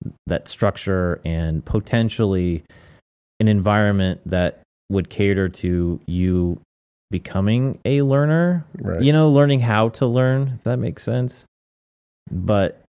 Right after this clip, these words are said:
Speaker 1: it's not terribly related to, like, a particular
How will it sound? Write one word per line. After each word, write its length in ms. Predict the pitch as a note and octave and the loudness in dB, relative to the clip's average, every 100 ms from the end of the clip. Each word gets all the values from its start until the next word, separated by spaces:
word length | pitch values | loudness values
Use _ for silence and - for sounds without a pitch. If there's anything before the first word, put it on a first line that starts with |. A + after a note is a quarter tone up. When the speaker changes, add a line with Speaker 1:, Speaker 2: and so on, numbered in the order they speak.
| _ | _
Speaker 1:
it's 260 | G#2 F#2+ - | -6 -6 -2
not 320 | G#2 A#2+ - | -2 -2 -6
terribly 380 | - G2+ B2 C3 | -6 -2 -2 -2
related 440 | G2 E2+ E2+ G#2 G#2+ | -2 -2 -2 -4 -4
to, 400 | D#2+ D#2+ F2+ G2 _ _ _ _ _ _ _ _ _ _ - | -4 -2 -4 -6 _ _ _ _ _ _ _ _ _ _ -8
like, 220 | F2 - - | -8 -8 -8
a 40 | |
particular 800 | - F2+ G2 - G2+ G#2 G#2 | -6 -4 -6 -4 -2 0 -2